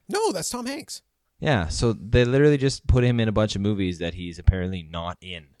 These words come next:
Speaker 1: Okay, can I, can I say something about The Postman? I will read you the synopsis of The Postman, okay? You ready?
Speaker 2: Yes.
Speaker 1: Okay. In a post-apocalyptic America,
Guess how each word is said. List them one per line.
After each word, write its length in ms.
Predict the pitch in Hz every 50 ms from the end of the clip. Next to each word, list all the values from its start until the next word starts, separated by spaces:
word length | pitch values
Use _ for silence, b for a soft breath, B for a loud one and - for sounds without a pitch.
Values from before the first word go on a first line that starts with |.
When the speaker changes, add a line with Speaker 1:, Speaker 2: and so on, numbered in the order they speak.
| _ _
Speaker 1:
Okay, 200 | 233 240 214 180
can 160 | 147 - 196
I, 120 | 208 208 190
can 120 | - 196
I 60 | 208
say 140 | 185 - 226 208
something 200 | - 240 233 220
about 160 | 208 214 202
The 60 | -
Postman? 320 | - 190 156 - 123 90 - _ _ _ _ _ _ -
I 100 | 165 196
will 180 | 226 262 277 220
read 260 | 190 226 247 220 175
you 60 | 185
the 100 | 165 160
synopsis 500 | 139 - 170 170 170 165 - - 151 -
of 80 | 160 131
The 60 | 151
Postman, 420 | 127 - 143 135 - - 98 76 65 -
okay? 280 | - - 165 220 320 _ _ _ _
You 80 | - 143
ready? 240 | 151 185 302 370 - _ _ _ _ _
Speaker 2:
Yes. 400 | _ 101 90 - - - - - _ _ _ -
Speaker 1:
Okay. 360 | 160 147 175 127 - - _ _ _ _ _ _ _ _
In 140 | 185 180 175
a 40 | 165
post-apocalyptic 1120 | - 190 208 233 233 - 247 220 - _ - 175 185 190 - 202 175 156 - 185 170 -
America, 560 | 190 165 160 151 139 135 - - 127 143